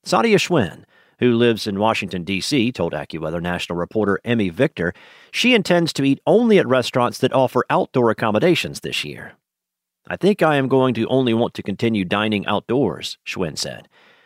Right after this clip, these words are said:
"and I am going to prioritize restaurants that have heating lamps outside." Similarly, seventy-six-year-old Jimmy Wright told The Guardian he is going to eat outside until I freeze.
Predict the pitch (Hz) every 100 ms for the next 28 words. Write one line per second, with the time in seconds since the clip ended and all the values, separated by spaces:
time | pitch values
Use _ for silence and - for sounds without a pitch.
0 | _ - 95 117 98 107 104 104 107 104
1 | - 98 127 92 - 87 87 - 104 -
2 | 104 98 - 95 107 107 - 131 151 98
3 | 78 71 - 73 - 67 50 - _ _
4 | _ _ _ _ - 107 76 64 76 170
5 | - - - _ - 123 117 107 - -
6 | 127 120 113 101 127 127 107 135 127 -
7 | - 113 101 107 107 104 107 98 135 120
8 | - 117 117 110 117 101 156 220 - 139
9 | 160 - - 156 190 220 135 98 - 143
10 | 135 196 - 98 67 - - -